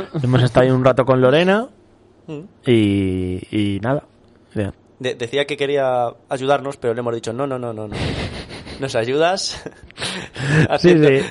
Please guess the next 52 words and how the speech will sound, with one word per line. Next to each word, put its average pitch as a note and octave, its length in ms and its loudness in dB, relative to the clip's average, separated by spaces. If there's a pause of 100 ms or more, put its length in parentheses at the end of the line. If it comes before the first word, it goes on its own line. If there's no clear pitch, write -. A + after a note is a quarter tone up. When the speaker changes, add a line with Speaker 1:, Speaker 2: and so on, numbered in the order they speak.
Speaker 2:
nos C3+ 140 2
ayudas D#3 340 4
Speaker 1:
Dice, F3 280 4
"Esta E3+ 240 4
Speaker 2:
con F3 100 6
Speaker 1:
ta-, F#3 80 6
Speaker 2:
tu F3 100 2
colaboración C3+ 640 4
Speaker 1:
es, E3+ 60 4
Speaker 2:
en D#3 100 -2
la A#2 80 4
radio". A2+ 320 2
Speaker 1:
es, D#3+ 240 0
"Yo F3 140 6
os F#3+ 100 2
ayudo E3 480 6
a B2 80 4
vosotros". B2 580 4
Digo, A#2 220 0
"No, B2 120 2
no, A#2+ 120 0
no. G2 220 -4
Yo A2 80 -4
Speaker 2:
No, A#2 80 2
Speaker 1:
quiero D3+ 140 4
Speaker 2:
no. D3 40 4
Speaker 1:
contenido C3 380 4
de C3+ 60 6
la A2 120 0
radio". A#2 240 0 (360)
<laughs> - 440 -10
Speaker 2:
No A#2 60 -2
Speaker 1:
Bueno. A#2 140 0
Speaker 2:
necesi-, A#2+ 200 -10
necesitamos B2+ 580 -2
ayuda B2 220 -2
a G#2 60 -2
quitar A#2+ 300 -4
nieve D3 300 -4
porque A2 220 -10
tenemos A2+ 380 -10
ya C3+ 160 -6
a - 200 -16
Sergio A2+ 380 -8
y B2 80 -2
a A#2 40 -2
Juan. D3+ 380 0
Speaker 1:
Bueno, G#2 300 -6
Sergio A2 380 0
y B2 40 4
Juan, A#2+ 400 0 (140)
espectacular. G#2+ 720 0